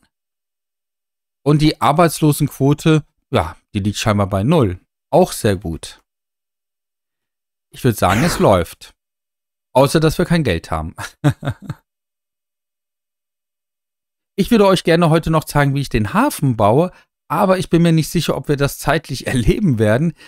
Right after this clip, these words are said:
Denn wenn ich jetzt pro Jahr nur zwanzig Dollar bekomme, ich bin mir nicht sicher, ob ihr so lange warten wollt. Jetzt haben wir noch mehr Steuer gekriegt, aber siebenundfünfzig Dollar,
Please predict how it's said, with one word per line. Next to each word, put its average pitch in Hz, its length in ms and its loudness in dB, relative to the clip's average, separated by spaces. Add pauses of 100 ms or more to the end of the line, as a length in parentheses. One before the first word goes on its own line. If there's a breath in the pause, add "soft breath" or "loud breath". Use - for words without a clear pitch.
(220 loud breath)
Denn 139 100 2
wenn 160 120 4
ich 156 120 -2
jetzt - 160 -2
pro 202 220 2
Jahr 170 180 2
nur 156 220 2
zwanzig - 720 -2
Dollar 240 260 -2
bekomme, 131 720 0 (380)
ich 131 120 -2
bin 160 120 4
mir 180 120 4
nicht 190 160 2
sicher, 175 220 2
ob 139 80 -2
ihr 131 80 0
so - 120 -8
lange 113 320 0
warten 107 400 0
wollt. 175 320 -2
Jetzt - 260 -2
haben 156 100 0
wir 151 100 2
noch 139 160 0
mehr 131 180 0
Steuer 151 280 -2
gekriegt, - 500 -8
aber 156 500 0
siebenundfünfzig 143 840 -2
Dollar, 147 440 0